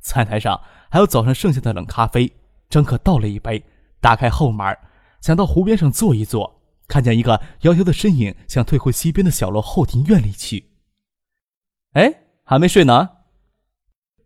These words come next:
借着天空高悬的那轮明月，张可看见陈飞荣清秀明丽的脸上有着进退两难的犹豫，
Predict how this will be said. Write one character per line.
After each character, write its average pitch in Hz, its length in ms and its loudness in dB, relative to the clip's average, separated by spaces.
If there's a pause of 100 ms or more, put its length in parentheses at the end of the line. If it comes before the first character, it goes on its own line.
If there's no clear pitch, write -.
(140)
借 143 160 2
着 123 100 2
天 131 200 2
空 135 120 2
高 139 240 4
悬 120 120 0
的 127 80 2
那 135 120 2
轮 127 160 2
明 110 280 0
月， 123 200 -2 (360)
张 214 160 2
可 170 100 2
看 190 160 2
见 135 100 4
陈 135 200 0
飞 170 120 0
荣 113 220 -2 (140)
清 220 280 2
秀 175 220 0
明 113 220 0
丽 190 100 0
的 120 100 -2
脸 104 220 -4
上 107 240 0 (200)
有 117 120 -2
着 107 100 -2
进 147 160 0
退 123 140 0
两 104 300 -4
难 104 120 -6
的 143 60 -2
犹 107 240 -8
豫， 110 180 -6